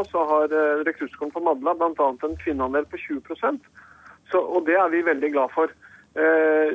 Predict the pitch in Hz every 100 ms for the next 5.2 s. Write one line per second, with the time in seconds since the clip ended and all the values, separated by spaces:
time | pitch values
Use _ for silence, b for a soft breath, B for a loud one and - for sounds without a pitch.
0 | 165 151 170 208 226 180 147 165 - 202
1 | - 156 170 156 165 165 165 170 156 156
2 | 180 156 156 - 139 139 143 - 160 156
3 | 131 139 - 170 147 135 143 156 160 151
4 | 143 143 208 180 165 131 139 151 165 147
5 | 139